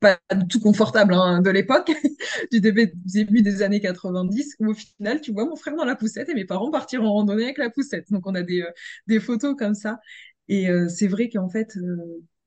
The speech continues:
toute petite, euh, disons qu'il y a des moments où j'ai vraiment maudit mes parents parce que on partait en vacances, c'était en vacances, donc l'été, à la montagne, ou, euh, dans des endroits, euh, pas forcément très plats. Et donc, du coup, c'est, «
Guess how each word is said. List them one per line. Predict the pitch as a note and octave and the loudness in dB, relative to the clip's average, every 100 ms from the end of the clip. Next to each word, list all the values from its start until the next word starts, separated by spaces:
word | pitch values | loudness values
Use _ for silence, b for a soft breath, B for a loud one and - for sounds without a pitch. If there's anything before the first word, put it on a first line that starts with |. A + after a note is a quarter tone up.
| _ _ _ _ - | _ _ _ _ -20
toute | - F#3+ | -2 2
petite, | A3 G#3+ C#4 C4+ | 4 4 4 2
euh, | G#3 F#3 | 2 2
disons | F3 F#3+ A3 | 2 4 4
qu'il | A3+ F3 F3 | 4 2 2
y | F3 | 2
a | |
des | D#3+ | 0
moments | F#3 G3 | 2 4
où | G#3+ | 4
j'ai | F3 | 4
vraiment | E3 F3 G3+ G#3+ | 0 0 4 6
maudit | G3 F#3+ G3+ | 6 4 4
mes | G3+ | 2
parents | - G3 A3+ | 2 -2 -2
parce | G#3+ E3 - | -2 -6 -10
que | F3+ E3+ E3 b - | -8 -8 -10 b -2
on | |
partait | F#3+ F3+ G#3 | 0 0 2
en | F#3 | 4
vacances, | F3+ F3+ A3+ A3 | 2 4 2 2
c'était | - | -4
en | D#3+ | -6
vacances, | D#3+ F3 F3 - - - | -4 -2 -2 -4 -14 -10
donc | E3 - | -10 -2
l'été, | G3 C4+ C4 B B - _ - | 0 2 -2 B B -20 _ 0
à | F#3+ | 2
la | G3 | 4
montagne, | G3 G3+ A#3 C#4+ A#3 F3+ B B _ A#3+ | 4 4 4 4 2 0 B B _ 0
ou, | B3+ | 2
euh, | G3 | 4
dans | F3+ F#3 | 2 2
des | G3+ | 0
endroits, | G3+ G3 G#3 G3+ F3+ | 0 0 0 2 2
euh, | E3+ E3+ E3+ | -2 -4 -8
pas | A#3 | -6
forcément | D4+ - C#4 C4+ | -6 -4 -2 -2
très | - C4 | -4 -6
plats. | C4 C#4 D4+ | -4 -2 0
Et | A3 | 2
donc, | A3 | 2
du | A3 A3 | 2 0
coup, | |
c'est, « | D4+ | -4